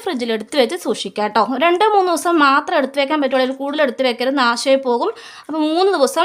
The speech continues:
അതിൽ കൂടരുത്, അല്ലെങ്കിൽ ഏകദേശം രണ്ട് ദിവസം അതിൽ കൂടുതൽ വെക്കരുത്. നമുക്ക് പെട്ടെന്ന് നാശമായി പോകും. നമുക്ക് ഡെയിലി യൂസ് ആക്കാനുള്ളവർ, സമയമില്ലാത്തവരാണെങ്കിൽ മാത്രം ഇങ്ങനെ യൂസ് ആക്കിയാൽ മതി. അല്ലാത്തവർ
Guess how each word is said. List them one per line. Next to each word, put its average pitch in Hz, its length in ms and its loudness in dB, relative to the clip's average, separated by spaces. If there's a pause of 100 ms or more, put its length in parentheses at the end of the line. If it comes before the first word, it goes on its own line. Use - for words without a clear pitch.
അതിൽ 294 240 -6
കൂടരുത്, 247 460 0 (140)
അല്ലെങ്കിൽ 240 320 -4
ഏകദേശം 415 400 -4
രണ്ട് 311 260 -2
ദിവസം 226 300 -4 (340)
അതിൽ 277 140 0 (100)
കൂടുതൽ 277 320 2
വെക്കരുത്. 262 480 0
നമുക്ക് 269 220 -2
പെട്ടെന്ന് 262 280 0
നാശമായി 285 520 0
പോകും. 233 160 0
നമുക്ക് 247 200 -6
ഡെയിലി 277 360 0
യൂസ് 262 240 -4
ആക്കാനുള്ളവർ, 269 560 0 (440)
സമയമില്ലാത്തവരാണെങ്കിൽ 302 1200 0 (120)
മാത്രം 277 360 0
ഇങ്ങനെ 262 280 -2
യൂസ് 233 220 -6
ആക്കിയാൽ 240 240 -4
മതി. 254 200 -4
അല്ലാത്തവർ 226 400 -4